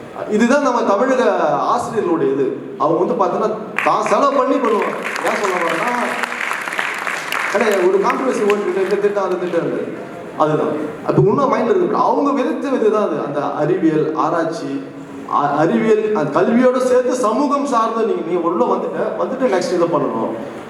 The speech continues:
இப்படி படிப்படியா கிடைச்ச வாய்ப்பை முடிச்சிட்டு, அப்புறம் இங்க, அஹ், இந்தியாவில ரெண்டு வருடம், அஹ், வேல்டெக் பல்கலைக்கழகம், பல்-, வேல்டெக் யூனிவர்சிட்டி, அண்ணா யூனிவர்சிட்டி அது சார்ந்தது. அங்க ரெண்டு வருடம் எனக்கு பணி கிடைச்சது.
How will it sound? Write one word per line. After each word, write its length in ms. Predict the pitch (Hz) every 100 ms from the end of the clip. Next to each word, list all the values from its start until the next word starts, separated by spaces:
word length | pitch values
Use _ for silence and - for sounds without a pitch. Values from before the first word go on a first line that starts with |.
| -
இப்படி 200 | 202 214
படிப்படியா 420 | 196 220 233 254
கிடைச்ச 320 | - 240 247 208
வாய்ப்பை 300 | 202 220 185
முடிச்சிட்டு, 680 | 180 208 208 127 - - - - - - -
அப்புறம் 640 | - 254 262 - - - - -
இங்க, 200 | 180 233 226 - - - -
அஹ், 480 | 147 143 135 127 156
இந்தியாவில 360 | 160 214 202 185
ரெண்டு 240 | 175 175
வருடம், 320 | 170 165 139 - - - 170 139
அஹ், 420 | 135 123 120 120 - - 120 120 139
வேல்டெக் 440 | 165 196 196 185 170
பல்கலைக்கழகம், 760 | 151 147 139 127 123 135 135
பல்-, 220 | 147 143 147
வேல்டெக் 460 | 190 180 - 202
யூனிவர்சிட்டி, 720 | 165 220 226 - - - - -
அண்ணா 160 | 147
யூனிவர்சிட்டி 540 | 190 165 156 143 120 - - - -
அது 200 | 120 120
சார்ந்தது. 360 | 120 113 110 - - - -
அங்க 280 | 131 240 247
ரெண்டு 260 | 214 226 214
வருடம் 220 | 220 214
எனக்கு 240 | 180 151
பணி 80 | 165
கிடைச்சது. 380 | 156 - -